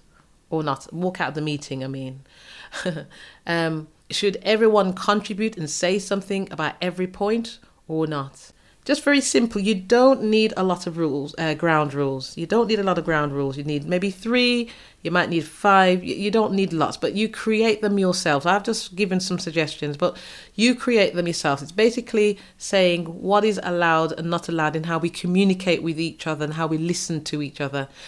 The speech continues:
because we've got to respect each other. That's what it boils down to.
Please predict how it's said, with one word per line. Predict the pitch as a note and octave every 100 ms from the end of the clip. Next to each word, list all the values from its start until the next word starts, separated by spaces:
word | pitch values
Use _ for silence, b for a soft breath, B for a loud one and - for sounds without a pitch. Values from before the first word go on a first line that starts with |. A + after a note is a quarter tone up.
| -
because | D#3 D3
we've | D#3+ E3
got | D#3
to | -
respect | C#3+ C#3 - - F3 - -
each | C#3+ - D3
other. | C3 C3 B2 b b b _
That's | E3 - - F3
what | D#3
it | C#3+
boils | D3+ D3 C#3
down | C#3 C3+ C3 C3
to. | - C3